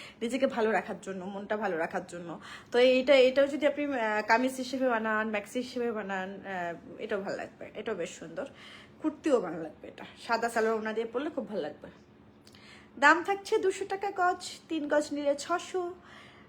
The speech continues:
আহ, দেড় গজ নিতে পারেন, আপনার যেটুকু লাগে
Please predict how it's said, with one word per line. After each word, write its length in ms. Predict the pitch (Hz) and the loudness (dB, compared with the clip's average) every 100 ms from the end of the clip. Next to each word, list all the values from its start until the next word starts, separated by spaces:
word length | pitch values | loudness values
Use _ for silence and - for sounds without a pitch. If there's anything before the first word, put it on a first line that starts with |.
| - - | -20 -6
আহ, 260 | 208 208 214 | 0 0 4
দেড় 160 | 285 | 6
গজ 360 | 285 277 - 240 - - - - - - - - - - - | 6 4 2 -10 -14 -18 -20 -20 -20 -20 -20 -20 -20 -20 -6
নিতে 260 | 254 269 | -4 -4
পারেন, 300 | - 254 247 254 | -4 -6 -6 -12
আপনার 240 | - 254 | -8 -6
যেটুকু 320 | 240 220 220 | -4 -6 -6
লাগে 280 | 202 165 | -6 -6